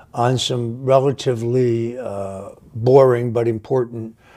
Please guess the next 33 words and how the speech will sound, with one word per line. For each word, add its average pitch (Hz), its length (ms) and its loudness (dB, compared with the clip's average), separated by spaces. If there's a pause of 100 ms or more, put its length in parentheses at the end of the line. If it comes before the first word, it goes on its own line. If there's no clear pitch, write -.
(240)
currency 143 520 0
transaction 113 880 -4
regulations 110 760 -4
at 98 80 -12
the - 100 -16
Treasury 123 440 0
Department 104 680 -8 (400)
that 123 180 2
would 135 140 0
have 117 120 -2
affected 113 480 -6
his 110 200 -6
casino 113 480 -4
empire. 87 480 -14 (540)
Uh, 127 280 0
and 143 140 0
we 156 60 2
were 156 120 4
very 151 600 4
late 147 480 0
in 127 140 -6
this 120 220 -8
regulatory 120 800 -2
making 113 420 -6
process, 160 640 -2 (400)
and 123 140 -2
he 135 40 2
really 151 260 4
only 131 140 -2
had 127 180 -4
another 120 240 -4
twenty-four 113 500 -4
hours 113 640 -2